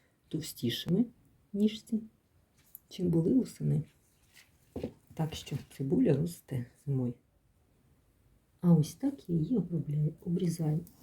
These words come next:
коріння, білу частину, ось це місце. Це буду використовувати для тушкування в свіжому вигляді.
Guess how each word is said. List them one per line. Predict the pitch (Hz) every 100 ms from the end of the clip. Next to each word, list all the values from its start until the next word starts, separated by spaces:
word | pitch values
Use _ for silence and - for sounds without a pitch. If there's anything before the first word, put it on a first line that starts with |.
| - -
коріння, | 190 151 143 196 277 - - _ _ _ _ - - _ _ _ - - _ _ _ -
білу | 165 190 143
частину, | - 147 - - 135 165 247 - - -
ось | - - 196
це | -
місце. | 214 233 - - - _ - - - - - - _ - -
Це | - 180
буду | 151 151 151 -
використовувати | 147 170 175 - - - - _ _
для | 156
тушкування | - 147 - 151 135 131 135 190 233 _ _ _ _ _ _ _ _ _ _ _ _
в |
свіжому | - 202 208 202
вигляді. | 196 196 185 190 190